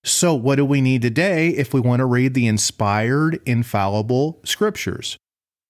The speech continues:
We need translations that faithfully relay the inspired and infallible message of Scripture as originally written. Do you see the problem here? If, as these critics claim,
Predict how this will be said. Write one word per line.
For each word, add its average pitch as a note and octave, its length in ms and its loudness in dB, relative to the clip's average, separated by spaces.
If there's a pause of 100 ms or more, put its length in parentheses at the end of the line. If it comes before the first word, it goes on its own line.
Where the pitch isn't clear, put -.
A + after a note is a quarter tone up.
(180)
We C3 100 0
need C3+ 200 0
translations B2+ 920 0
that A#2+ 160 -2
faithfully D3+ 600 -2
relay C#3+ 540 0 (220)
the B2+ 140 0
inspired B2+ 840 0
and C3 160 0
infallible B2 720 0
message B2+ 920 0
of A#2 200 -4
Scripture G#2 680 -2 (160)
as D3 580 -2
originally C#3 640 0
written. A#2+ 480 -2 (840)
Do - 80 -6
you A2 80 0
see C#3 160 0
the C3 80 0
problem C#3+ 360 0
here? F#3+ 280 0 (480)
If, F#3 420 0 (300)
as B2+ 220 0
these C3 200 0
critics - 420 -4
claim, B2+ 560 -2